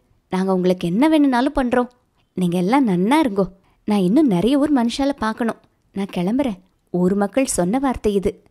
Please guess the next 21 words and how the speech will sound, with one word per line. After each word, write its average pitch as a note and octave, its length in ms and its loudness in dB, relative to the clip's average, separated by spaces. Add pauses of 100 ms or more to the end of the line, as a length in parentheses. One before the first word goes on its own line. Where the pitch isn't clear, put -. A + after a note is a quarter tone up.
"பேஞ்ச G#3 420 2
ஒவ்வொரு F#3 380 4
மழை A#3 240 2
துளியும் B3+ 440 -2 (140)
எங்களுக்கு C#4 480 -2
தங்கமாகும் C#4 580 0
சாமி, A#3+ 260 0 (400)
இப்ப F#3+ 260 -2
புரியறதா?" A3+ 480 2 (400)
அன்று D4+ 300 2
தங்கமழை D#4 500 2
பெய்தது. A3 380 0 (480)
பல F3+ 220 4
வருஷத்துக்கு G#3+ 560 0
பெய்யாமல் G3+ 500 2
இருந்த B3 220 -2
மழை A#3+ 260 0 (280)
மகா F3+ 340 0
பெரியவாளின் G#3 580 2
காலடி G#3 400 -2
பட்டவுடன் A3+ 500 -2